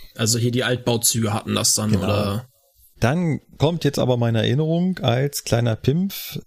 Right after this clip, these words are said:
Speaker 2: auf Bayerisch wär's Bub, in Berlin zum Tragen der S-Bahn gefahren ist.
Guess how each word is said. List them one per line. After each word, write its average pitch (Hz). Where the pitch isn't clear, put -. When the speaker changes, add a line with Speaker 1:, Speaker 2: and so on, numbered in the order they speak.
Speaker 2:
auf -
Bayerisch 113
wär's 107
Bub, -
in 131
Berlin 165
zum 127
Tragen 156
der 120
S-Bahn 120
gefahren -
ist. -